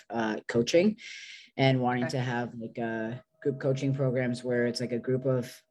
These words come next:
Speaker 1: um, eight women going through something similar, and then us being able to work through that through the, throughout the weeks.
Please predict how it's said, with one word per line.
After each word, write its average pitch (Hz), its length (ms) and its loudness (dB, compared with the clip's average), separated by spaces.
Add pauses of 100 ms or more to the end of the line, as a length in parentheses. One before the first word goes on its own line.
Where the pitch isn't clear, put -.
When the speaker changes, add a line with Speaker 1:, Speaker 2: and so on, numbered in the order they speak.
Speaker 1:
um, 127 460 2
eight 135 200 8
women 131 500 4 (240)
going 135 280 4
through 135 240 2
something 131 760 0
similar, 131 560 4
and 127 280 0
then 123 160 0
us 120 180 0
being 120 260 0
able 117 160 0
to 120 120 -8
work 113 220 -2
through 117 160 0
that 131 280 2
through 123 200 -4
the, 117 240 0
throughout 120 320 -4
the 113 80 -4
weeks. - 400 -2